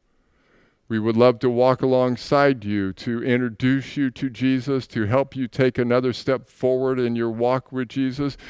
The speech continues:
This is what we mean when we say that our vision is to be, to present everyone mature in Christ, is we want to come alongside each other and just say, "Can I help you take one more step closer to Jesus?"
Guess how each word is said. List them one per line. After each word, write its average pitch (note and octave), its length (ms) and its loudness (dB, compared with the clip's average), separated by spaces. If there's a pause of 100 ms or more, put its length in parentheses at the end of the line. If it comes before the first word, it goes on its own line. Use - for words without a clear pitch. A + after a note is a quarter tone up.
(140)
This D3 220 2
is C#3+ 160 0
what D#3 180 2
we C#3 140 2
mean D3 400 4
when B2 180 0
we A#2+ 100 0
say C3 320 4 (260)
that C3+ 120 4
our B2+ 140 6
vision C#3 480 4
is A#2+ 240 4
to C3+ 120 0
be, B2+ 300 2 (220)
to C3+ 100 -8
present C3+ 380 2
everyone D3+ 580 4
mature D#3 540 0
in A#2+ 160 0
Christ, C3+ 520 2
is A#2 160 -2 (320)
we C3+ 80 4
want D3+ 200 4
to C#3 40 4
come E3 220 2
alongside D#3 800 4
each C3+ 180 2
other B2+ 220 4
and B2 80 -2
just C3+ 180 -2
say, C3+ 120 6 (340)
"Can D3 120 6
I C#3+ 60 4
help F3+ 300 4
you F#3+ 80 -2
take F3 260 2
one D#3 240 2
more E3 160 2
step D3+ 340 0
closer C#3 380 -2
to A#2+ 120 -4
Jesus?" F#2+ 580 -6